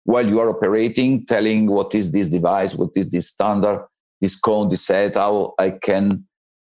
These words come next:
do this. So the specialist, we are developing this type of system, specialist can control and support you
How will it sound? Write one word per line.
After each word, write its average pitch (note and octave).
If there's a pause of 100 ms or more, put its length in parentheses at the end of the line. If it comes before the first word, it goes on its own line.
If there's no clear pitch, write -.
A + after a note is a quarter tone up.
do A2
this. G#2+
So G#2+
the -
specialist, -
we G#2+
are G2
developing G2
this F#2+
type E2+
of -
system, -
specialist -
can F2+ (340)
control G#2
and G2+
support -
you F2+